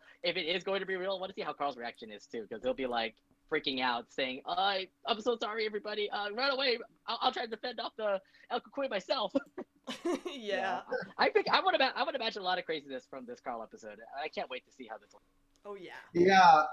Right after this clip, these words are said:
Speaker 3: um, I, I, I'm excited for this too,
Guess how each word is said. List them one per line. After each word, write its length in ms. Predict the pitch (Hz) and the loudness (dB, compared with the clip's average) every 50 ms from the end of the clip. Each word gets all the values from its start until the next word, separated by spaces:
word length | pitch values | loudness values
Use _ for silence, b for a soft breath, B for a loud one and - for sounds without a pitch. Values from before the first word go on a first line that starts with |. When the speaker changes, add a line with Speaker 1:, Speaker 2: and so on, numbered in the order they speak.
| - 165 | 4 6
Speaker 3:
um, 480 | 165 160 156 156 147 139 135 127 - - _ _ _ - - - - - - | 8 10 10 8 8 6 2 -2 -6 -14 _ _ _ -10 -8 -8 -6 -2 0
I, 100 | 151 156 - _ _ - 160 | 0 0 -2 _ _ 2 4
I, 120 | 180 202 190 | 6 8 8
I'm 160 | 202 247 269 | 8 8 8
excited 480 | 285 277 - - 226 214 220 226 214 - | 6 4 4 4 4 6 6 4 2 4
for 80 | 196 | 6
this 240 | 185 190 190 - - - - | 8 8 8 6 2 -4 2
too, 400 | 131 120 131 147 170 180 175 | 4 6 8 8 8 6 4